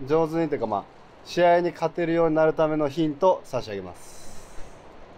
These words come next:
以上です。ビデオも撮ります。以上です。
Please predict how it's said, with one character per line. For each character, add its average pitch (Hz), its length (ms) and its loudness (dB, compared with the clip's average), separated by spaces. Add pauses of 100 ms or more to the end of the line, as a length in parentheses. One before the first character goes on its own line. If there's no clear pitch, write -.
(120)
以 - 20 -14
上 98 80 -6
で - 100 -12
す。 - 380 -18 (2250)
ビ 139 100 0
デ 143 120 4
オ 139 80 4
も 151 100 0
撮 151 100 -4
り 90 60 -4
ま 82 140 -14
す。 - 320 -14 (100)
以 196 60 -16
上 - 40 -16
で 170 60 -18 (600)
す。 - 300 -10